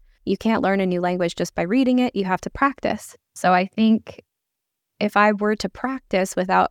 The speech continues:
actually, you know, paying for the flight hour or putting myself in that situation where I'm so stressed out,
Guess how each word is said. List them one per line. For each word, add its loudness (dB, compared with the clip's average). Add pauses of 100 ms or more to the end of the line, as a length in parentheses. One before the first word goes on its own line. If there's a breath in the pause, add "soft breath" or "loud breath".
actually, -2
you 0
know, -2
paying 0
for -6
the -2
flight 0
hour 2
or -2
putting 0
myself -2
in 0
that -4
situation -4
where -2
I'm -4
so -4
stressed -4
out, 2